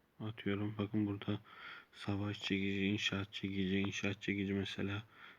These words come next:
bir binayı anında her, e, maliyet olmadan direkt bir üst seviyeye yükseltiyor. Büyüyü bir üst seviyeye yükseltiyor. Kahramanı bir üst seviyeye yükseltiyor. İşte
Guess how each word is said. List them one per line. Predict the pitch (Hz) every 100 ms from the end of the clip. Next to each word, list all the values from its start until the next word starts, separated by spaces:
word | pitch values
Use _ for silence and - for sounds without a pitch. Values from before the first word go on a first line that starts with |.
| -
bir | 104 107
binayı | 104 104 104 95
anında | 104 104 101 98 92
her, | 98 98 101 98 - - -
e, | 101 98 98 98
maliyet | 101 98 101 98 98 -
olmadan | 98 98 95 95 104 101
direkt | 98 98 - -
bir |
üst | 101 -
seviyeye | - 98 98 98
yükseltiyor. | 95 - 92 92 - 95 95 92 - -
Büyüyü | 98 101 98
bir | 98
üst | 98 - -
seviyeye | 92 95 95 95
yükseltiyor. | 95 - - - - 98 95 - _ _ _ _ _ _ _ - - _ - - - - -
Kahramanı | 95 98 98 101 101 101 95
bir |
üst | 98 98 -
seviyeye | 101 98 98 98
yükseltiyor. | 92 - 92 92 - 92 95 - - - - - - - - - _ _ _ -
İşte | - - 95